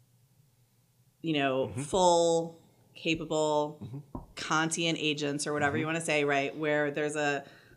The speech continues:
Speaker 1: um, level of mutual respect.
Speaker 2: Mm-hmm.
Speaker 1: Um, and I think that is something that's crucial to having any kind of argument,
Speaker 2: Yeah.
Speaker 1: debate, shared governance, et cetera, right? To,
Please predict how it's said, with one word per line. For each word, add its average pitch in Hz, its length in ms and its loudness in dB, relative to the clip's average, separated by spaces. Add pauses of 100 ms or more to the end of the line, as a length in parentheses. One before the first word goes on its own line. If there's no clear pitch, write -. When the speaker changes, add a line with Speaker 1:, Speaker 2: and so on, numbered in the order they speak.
(120)
Speaker 1:
um, 151 380 2
level 151 320 2
of 147 120 -4
mutual 147 360 -4
respect. 147 520 0
Speaker 2:
Mm-hmm. - 540 -8
Speaker 1:
Um, 160 300 4
and 175 140 0
I 175 100 6
think 190 280 -2
that 170 320 6
is 165 120 -4
something 156 360 -6
that's 147 280 -2
crucial 220 880 4
to 185 120 -4
having 175 440 2
any 196 280 2
kind 190 280 2
of 165 540 2
argument, 220 520 2
Speaker 2:
Yeah. 180 80 0
Speaker 1:
debate, 180 360 4
shared 180 280 0
governance, 165 460 -2
et 165 80 -10
cetera, 156 360 0
right? 156 260 -2
To, 160 300 -2